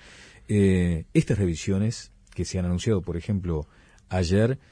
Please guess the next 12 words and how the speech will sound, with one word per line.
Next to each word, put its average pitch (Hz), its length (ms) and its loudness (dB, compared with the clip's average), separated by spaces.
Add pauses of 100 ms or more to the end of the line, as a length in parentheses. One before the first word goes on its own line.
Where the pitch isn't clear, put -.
(220)
eh, 85 640 0
¿qué 120 80 0
interpretación 101 720 0
tienen 101 280 0
de 87 80 -2
su 87 160 -4
parte? 78 340 -6
Porque 98 400 -2
recuerdo 113 500 2
perfectamente 143 580 -2
cuando 104 180 0
usted 127 300 0